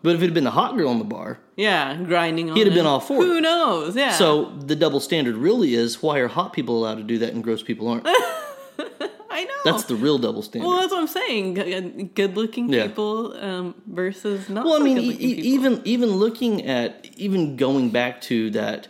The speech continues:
Speaker 1: that type of coworker interaction,
Speaker 2: Mm-hmm.
Speaker 1: fr-, you know, if you wanna play devil's advocate with it, why are oth-, why are women coworkers allowed to compliment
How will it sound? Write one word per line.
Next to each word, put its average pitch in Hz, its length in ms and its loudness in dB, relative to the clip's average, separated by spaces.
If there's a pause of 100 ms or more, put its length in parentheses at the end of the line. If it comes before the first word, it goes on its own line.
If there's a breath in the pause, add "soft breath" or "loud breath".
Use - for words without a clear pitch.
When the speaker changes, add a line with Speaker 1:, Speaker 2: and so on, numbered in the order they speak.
(380 soft breath)
Speaker 1:
that 123 140 -2
type 131 220 -2
of 107 80 -6
coworker 123 580 0
interaction, 117 760 -6 (100)
Speaker 2:
Mm-hmm. 185 300 -10 (840)
Speaker 1:
fr-, - 280 -4
you 123 80 2
know, 107 180 0
if 120 220 -4
you 120 140 -2
wanna 135 300 2
play 139 240 2
devil's 117 320 0
advocate 120 480 -2
with 113 240 -4
it, - 200 -4
why 170 380 0
are 135 400 2
oth-, 143 300 -4
why 180 140 -2
are 143 180 2
women 135 400 0
coworkers 123 720 -2 (420 loud breath)
allowed 131 260 2
to 120 60 0
compliment 156 840 -2